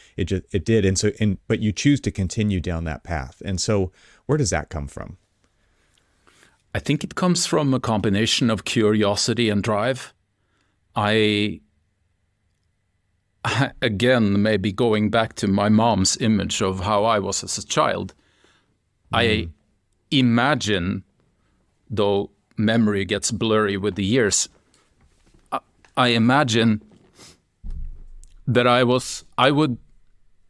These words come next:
Speaker 2: probably as a five-year-old be on the floor all day with, like, a ten thousand pieces of Legos and
Speaker 1: Yeah.
Speaker 2: just building stuff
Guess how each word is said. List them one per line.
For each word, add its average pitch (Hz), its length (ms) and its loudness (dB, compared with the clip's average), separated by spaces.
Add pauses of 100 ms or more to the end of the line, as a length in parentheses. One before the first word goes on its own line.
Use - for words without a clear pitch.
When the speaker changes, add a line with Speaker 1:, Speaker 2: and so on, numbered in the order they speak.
(720)
Speaker 2:
probably 156 480 4
as 110 200 0
a 101 120 0
five-year-old 127 960 0 (840)
be 123 180 4
on 110 160 2
the 104 80 -2
floor 131 680 2 (100)
all 120 260 2
day 110 540 2
with, 101 280 -2 (580)
like, 117 340 -2
a 104 220 0 (1300)
ten 147 460 2
thousand 123 440 0
pieces 127 380 0
of 107 100 -2
Legos 107 680 -4 (760)
and 117 280 0
Speaker 1:
Yeah. 120 120 2
Speaker 2:
just 120 220 -2 (540)
building 131 480 2
stuff - 520 -4